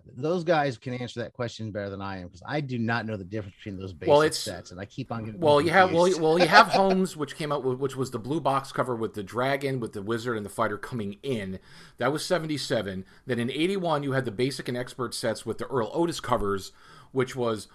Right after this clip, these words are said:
Speaker 2: one, uh, one, uh, Cook, Cook, uh, did this, did the expert, and I think it was Moldave did, uh, first did the, uh, the basic set, and then in eighty-three,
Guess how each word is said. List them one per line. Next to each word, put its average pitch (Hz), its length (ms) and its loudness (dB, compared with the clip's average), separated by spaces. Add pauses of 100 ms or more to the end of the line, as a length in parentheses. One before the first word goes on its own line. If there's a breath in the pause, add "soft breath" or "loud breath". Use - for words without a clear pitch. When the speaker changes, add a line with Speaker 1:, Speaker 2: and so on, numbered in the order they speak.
(120)
Speaker 2:
one, 156 360 2
uh, 117 400 0 (120)
one, 151 360 -4
uh, 117 360 -2
Cook, - 400 -2 (480)
Cook, 196 340 -2
uh, 139 360 4
did 135 200 -4
this, 127 160 -8
did 135 240 -6
the 117 220 -4
expert, 147 400 -2
and 117 180 -2
I 113 40 -2
think 156 180 -6
it - 20 0
was 120 100 -4
Moldave 113 600 -2 (380 soft breath)
did, 113 280 -2
uh, 104 160 -2
first 135 400 -6
did 113 160 -4
the, 101 240 -2
uh, 92 380 -6
the 92 80 -12
basic 123 380 -4
set, 95 360 -8
and 117 100 -8
then 113 80 -2
in 117 120 -6
eighty-three, 135 800 -4